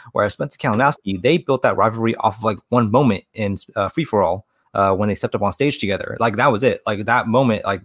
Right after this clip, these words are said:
w-, was the birth of, like, this crazy story that was gonna develop into, like, a year-long thing. And so I was able to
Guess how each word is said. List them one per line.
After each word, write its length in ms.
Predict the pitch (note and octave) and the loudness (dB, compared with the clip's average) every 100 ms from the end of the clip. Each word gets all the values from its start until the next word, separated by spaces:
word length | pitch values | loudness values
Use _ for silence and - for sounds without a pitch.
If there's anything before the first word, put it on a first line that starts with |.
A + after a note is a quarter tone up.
| _ | _
w-, 220 | A2+ G#2+ | -10 -6
was 160 | G#2 G2+ | -4 -4
the 60 | - | 0
birth 260 | A#2 A2 | 0 0
of, 60 | - | -4
like, 120 | G2+ | -10
this 140 | G2+ - | -8 -8
crazy 560 | - - B2 A2 G#2+ | -8 -4 -2 -2 -4
story 440 | G#2 - B2 A2 F#2+ | -4 -2 -2 -2 -2
that 100 | G#2 | -4
was 100 | G2 | -4
gonna 300 | G#2+ G#2 F#2+ | -4 -4 -4
develop 400 | G#2+ G#2+ G#2+ G#2 | -4 0 0 -2
into, 160 | - | -4
like, 140 | G2+ G2+ | -4 -4
a 80 | |
year-long 640 | G#2 G#2 A2+ G#2+ G#2+ G#2+ G2+ - | -4 0 2 2 4 2 2 0
thing. 300 | B2+ G2 G#2+ _ - - - - | 0 0 -6 _ -20 -20 -18 -2
And 200 | G#2+ G#2 | 2 2
so 100 | - | 4
I 40 | G#2 | 4
was 100 | A#2 | 4
able 160 | A#2 | 4
to 160 | A2 | 2